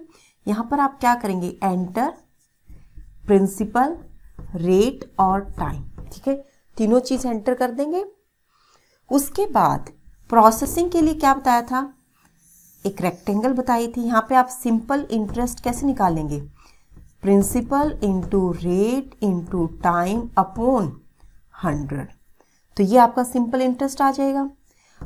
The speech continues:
अब आपको क्या करना, प्रिंट भी करना। प्रिंट का मतलब क्या है, आउटपुट भी दे रहे हो, ये आपका पैरेललोग्राम है। ठीक है, मेरी ड्राइंग ज़्यादा अच्छी नहीं है बच्चों।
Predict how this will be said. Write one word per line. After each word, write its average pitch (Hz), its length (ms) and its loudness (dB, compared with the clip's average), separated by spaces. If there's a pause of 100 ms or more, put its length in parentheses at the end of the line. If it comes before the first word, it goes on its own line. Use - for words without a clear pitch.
(120)
अब 262 140 4
आपको 262 300 4
क्या 254 200 2
करना, 190 280 -2
प्रिंट 185 360 -2
भी 254 160 0
करना। 233 340 0
प्रिंट 226 320 -2
का 254 120 -2
मतलब 254 340 -2
क्या 254 120 4
है, 214 200 -2 (420)
आउटपुट 165 480 0
भी 285 100 0
दे 262 180 2
रहे 269 100 0
हो, 269 80 0
ये 240 240 0
आपका 226 300 2
पैरेललोग्राम 202 840 0
है। 254 200 -6
ठीक - 800 -20
है, 151 80 -6
मेरी 247 200 0
ड्राइंग 196 300 -2
ज़्यादा 180 260 0
अच्छी 175 240 -8
नहीं 165 240 -6
है 165 100 -4
बच्चों। 170 340 -6